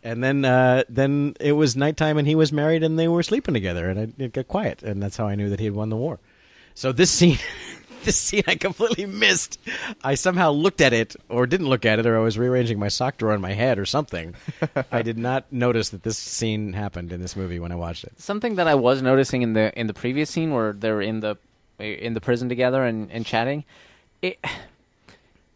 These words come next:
Speaker 3: there's a really interesting thing going on with, with Taylor Kitsch in the sense that, like,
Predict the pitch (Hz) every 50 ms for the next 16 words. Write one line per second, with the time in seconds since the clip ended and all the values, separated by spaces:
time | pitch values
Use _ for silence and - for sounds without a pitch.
0 | _ _ _ _ _ _ _ _ _ _ _ _ - 175 185 185 202 196 262 294
1 | 294 190 202 190 - - - - 202 170 151 - 180 175 160 135 131 127 127 123
2 | 123 127 131 127 123 120 117 - - - - 135 120 120 117 - - 151 139 127
3 | 127 120 - 143 135 - - 131 127 120 120 - - 143 135 123 - - 131 123
4 | 117 - _ _ _ _ - 135 131 127 127 - - - -